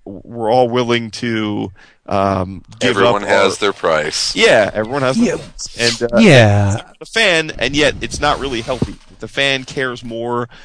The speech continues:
Speaker 1: than anybody else, and that's probably not a good thing.
Speaker 3: Yeah. I think that's part of what Hine and Kane were saying, but I don't think that's all of it.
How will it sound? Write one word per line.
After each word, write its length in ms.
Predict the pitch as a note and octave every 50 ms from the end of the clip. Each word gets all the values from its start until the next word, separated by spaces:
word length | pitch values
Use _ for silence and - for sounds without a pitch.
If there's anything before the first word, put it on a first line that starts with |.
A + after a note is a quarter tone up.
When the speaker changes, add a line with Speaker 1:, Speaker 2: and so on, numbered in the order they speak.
| - - -
Speaker 1:
than 140 | G2+ G#2 F2
anybody 400 | G#2+ A2+ A#2 A2 A2+ A2 A2+ A2+
else, 220 | A2+ A2+ A2 -
and 80 | A2+ G#2
that's 140 | G2+ -
probably 420 | - - A#2+ A2 G#2 F#2 F#2 F#2 F#2+
not 160 | G2 - -
a 40 | -
good 180 | - C2+ -
thing. 180 | - - - - - - - - - - _ _ _ - - -
Speaker 3:
Yeah. 140 | - - - -
I 120 | - A#3+
think 180 | B3 - D#4 -
that's 180 | - G3+ - -
part 480 | - - - E3 D#3 E3 F#3 F3+ - _ _ _
of 180 | - F3+ D#3+ D#3+
what 220 | F3 F3 - - - _ _ _ _ _ _ _
Hine 460 | - C#3 - F3+ E3+ E3 E3+ E3+ D3+ C#3+
and 140 | D3+ D3
Kane 260 | - - D#3+ D#3+ D#3+ E3
were 80 | D#3+
saying, 380 | - - - E3+ E3 E3 E3 D3+
but 120 | - B2
I 60 | C#3
don't 120 | F3+ A3 -
think 140 | B3 G3 -
that's 200 | D#3 C3+ - -
all 300 | - B2+ A#2+ A#2 G#2 G2
of 160 | F2+ D#2 -
it. 220 | - - - -